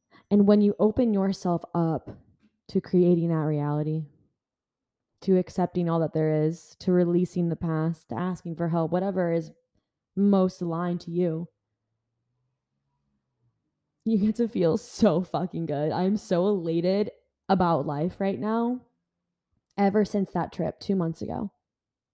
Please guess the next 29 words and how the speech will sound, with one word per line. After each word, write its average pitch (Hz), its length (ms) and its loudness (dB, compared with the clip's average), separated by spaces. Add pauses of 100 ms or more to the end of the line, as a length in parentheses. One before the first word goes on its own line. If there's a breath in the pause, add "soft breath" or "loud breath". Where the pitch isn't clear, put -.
(1500)
I 196 100 0
have 190 220 0
cried 170 420 -2
so 220 680 0 (560)
many 196 260 2
tears 165 480 -4
of 170 120 -10
joy, 160 440 -4 (960)
of 175 60 -4
happiness, 165 640 -2
of 180 160 -6
laughter, 170 540 -2
of 160 180 -6
gratitude. 170 800 0 (200 loud breath)
And 233 180 4
yes, 214 200 2
there 190 200 2
are 185 60 2
hard 180 240 -2
fucking 180 280 -2
days. 180 240 4
And 190 120 0
yes, 208 220 -2
I 190 80 0
cry 185 440 0
and 185 200 2
I 185 220 2 (220 loud breath)
still 220 360 6
feel 196 600 2